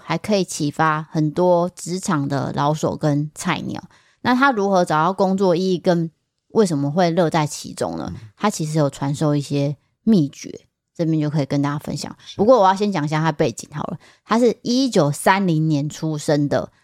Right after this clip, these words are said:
Speaker 1: 在日本大阪，他叫做玉置太子。他二十五岁的时候加入了一个叫做生产螺丝的一个工业工厂。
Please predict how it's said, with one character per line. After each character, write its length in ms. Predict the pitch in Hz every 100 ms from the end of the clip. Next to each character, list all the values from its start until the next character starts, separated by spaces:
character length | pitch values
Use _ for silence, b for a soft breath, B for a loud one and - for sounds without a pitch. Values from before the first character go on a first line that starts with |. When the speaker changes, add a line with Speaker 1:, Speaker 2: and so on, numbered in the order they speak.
| _ _
Speaker 1:
在 160 | - 190
日 160 | 214 190
本 160 | 143
大 180 | 139 156
阪， 200 | 139 82
他 180 | 151 165
叫 160 | 165
做 220 | 151 160 -
玉 280 | - 214 160
置 320 | - 185 156
太 280 | - 175 143
子。 340 | - - - - B B B -
他 140 | 247
二 200 | - 262
十 140 | 196
五 100 | 180
岁 200 | 147 190
的 80 | 160
时 80 | 151
候 80 | 170
加 240 | - 160
入 180 | 165 165
了 100 | 143
一 60 | 156
个 140 | 143
叫 120 | 160
做 120 | 160
生 260 | 151 202 226
产 260 | 214 143 143
螺 200 | 143 147
丝 240 | - 175
的 160 | 160 151
一 20 |
个 260 | 147 151 151
工 300 | - 160 165
业 100 | 170 143
工 260 | 160 143
厂。 180 | 143 -